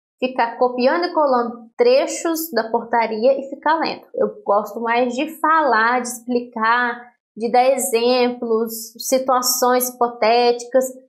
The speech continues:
pra você conseguir associar com mais facilidade o que tá escrito na portaria,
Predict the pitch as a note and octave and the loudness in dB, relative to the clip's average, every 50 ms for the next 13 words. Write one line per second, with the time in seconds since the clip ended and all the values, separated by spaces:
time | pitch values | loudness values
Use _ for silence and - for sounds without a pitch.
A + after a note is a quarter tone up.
0 | _ _ _ - B3 B3+ B3 A#3+ B3+ B3+ C4 - - B3+ B3+ B3+ B3 C4 B3+ - | _ _ _ 0 0 0 0 0 0 -2 -2 0 0 0 0 0 -2 -4 -4 -4
1 | - B3+ B3 B3 B3 A#3+ B3 B3 - - B3+ C4 B3+ - - - C4 B3 A3+ A3 | -4 -6 -2 0 0 0 2 0 0 0 0 0 0 -2 -4 -2 0 0 2 2
2 | A#3 A#3+ A3+ - - - A#3+ A#3 B3 D4+ D#4+ D#4+ D#4+ D#4 D#4 - C#4 C4 C4+ B3 | 0 -2 -4 -10 -14 -10 -4 -2 -2 -2 0 -2 -2 -2 -2 -4 -2 -2 -2 0
3 | G#3+ A3 A3 A3+ A3+ A3+ A3+ - - _ - C4 B3+ C#4+ C4+ - C4 C4 C4 C4 | 2 0 0 0 -2 -6 -10 -16 -10 _ -8 -6 -4 -6 -4 0 0 0 0 0
4 | C4 - A#3 A3+ A#3 A3+ A3+ A3+ A#3+ A#3 - - A#3+ A3+ - C#4+ C#4 C4 E3+ D#3 | -2 -2 0 0 0 0 -2 -6 -8 -6 -4 -4 -4 -2 -2 -2 -2 0 -2 -6
5 | - - | -10 -12